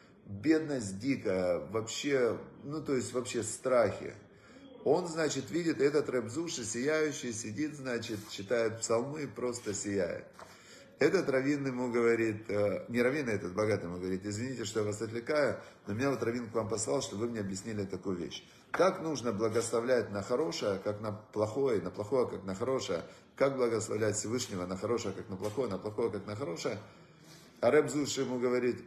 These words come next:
«А я не знаю, чего вас ко мне послали», говорит, «я просто не могу вам ответить на этот вопрос, потому что у меня в жизни ничего плохого не было». <laughs> Вообще, говорит, «У меня в жизни одно хорошее». То есть вообще, я, говорит, не знаю, как вам,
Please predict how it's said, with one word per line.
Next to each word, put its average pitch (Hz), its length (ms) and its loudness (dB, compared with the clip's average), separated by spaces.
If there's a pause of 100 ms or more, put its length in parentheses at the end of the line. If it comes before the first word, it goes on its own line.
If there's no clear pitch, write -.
(1500)
«А 101 100 6
я 151 120 8
не 175 60 -2
знаю, 160 220 -2
чего 139 160 4
вас 127 140 4
ко 135 100 -2
мне 123 140 -2
послали», 98 480 0 (240)
говорит, 90 340 -2
«я 123 80 6
просто 131 320 -2
не 120 80 -2
могу 131 240 0
вам 120 160 0
ответить 113 380 -4
на 117 60 -4
этот 107 260 -4
вопрос, 175 500 -2 (280)
потому 135 280 -2
что 131 200 0
у 120 40 0
меня 135 260 -2
в 110 80 -6
жизни 156 360 -4
ничего 110 400 -4
плохого 117 440 -2
не 95 180 -4
было». 92 240 -8 (160)
<laughs> - 60 -20 (120)
Вообще, 190 280 -2
говорит, 117 340 -2 (300)
«У 113 40 -10
меня 135 140 2
в 143 80 0
жизни 143 240 0
одно 123 340 2
хорошее». 104 680 -2 (100)
То 87 80 -6
есть 87 140 -6
вообще, 113 360 -2
я, 107 160 2
говорит, 131 320 2
не 123 80 -4
знаю, 127 380 2
как 131 240 2
вам, 120 320 0